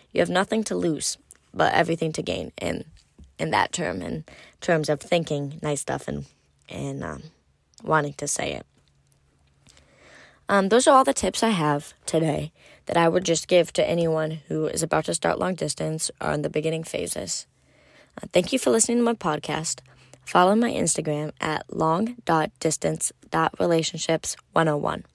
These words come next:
and email me at kendra ryan twenty twenty-one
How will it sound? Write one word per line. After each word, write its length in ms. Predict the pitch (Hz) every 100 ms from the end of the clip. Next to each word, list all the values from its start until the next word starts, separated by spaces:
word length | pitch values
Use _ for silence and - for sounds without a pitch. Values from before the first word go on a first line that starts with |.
| _ - - - - -
and 140 | 185
email 360 | - 214 240 220
me 320 | 165 156 - -
at 320 | - - -
kendra 500 | - 170 180 220 233 -
ryan 500 | 156 156 151 151 170 _ _ _ _
twenty 320 | - 165 170 190
twenty-one 600 | 202 208 170 156 156